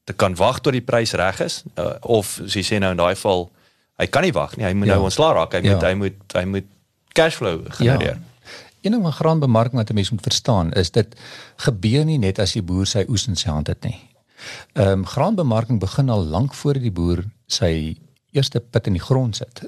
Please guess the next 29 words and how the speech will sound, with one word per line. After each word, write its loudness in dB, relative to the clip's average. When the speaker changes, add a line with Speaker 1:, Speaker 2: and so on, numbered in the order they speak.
Speaker 2:
So, 0
ehm, 2
d-, -10
d-, -8
graanbemarking 0
begin 0
al 0
met 0
sy -2
plant 0
besluit -2
om 0
te 0
gaan -2
plant. -4
Want -4
gewoonlik -2
wat -4
gebeur -2
is, -4
'n, -8
'n -4
boer 0
met -4
'n -2
sekere -2
persentasie 0
partykeer -2
verkoop -6